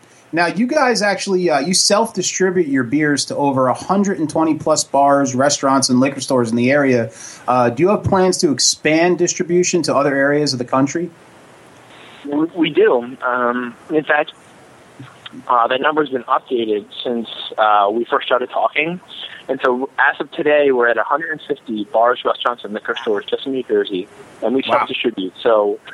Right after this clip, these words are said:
Speaker 2: which means we have our own trucks and drivers, and effectively we're our own distribution company. And that's great. You know, like, people, uh, people in other states, you know, uh, gripe about how, you know, tough it is in,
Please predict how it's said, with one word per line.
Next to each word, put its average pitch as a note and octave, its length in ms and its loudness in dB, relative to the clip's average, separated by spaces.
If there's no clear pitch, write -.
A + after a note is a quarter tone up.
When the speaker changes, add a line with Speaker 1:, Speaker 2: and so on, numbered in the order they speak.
Speaker 2:
which - 200 -4
means C3 240 -2
we C3 120 -2
have A#2 120 0
our A#2 120 4
own A#2 140 2
trucks A#2+ 420 -2
and A2 140 -6
drivers, G#2+ 600 0
and G2 260 -10
effectively C3 720 -2
we're A2 300 4
our A2+ 80 4
own A#2 160 0
distribution A2+ 540 -10
company. F#2+ 380 -10
And - 60 -18
that's G#3+ 100 0
great. F3+ 300 0
You C3 60 -6
know, C3 180 0
like, C3 200 0
people, C#3+ 540 2
uh, A#2+ 140 4
people - 300 -6
in D3 40 0
other C#3 140 0
states, - 340 -4
you B2+ 60 -8
know, A2+ 240 -4
uh, G2+ 200 2
gripe B2 360 -2
about A2+ 300 0
how, A2+ 440 0
you B2+ 80 -8
know, A2 80 -2
tough - 260 -4
it B2 60 -12
is A2+ 180 -2
in, G#2+ 280 -8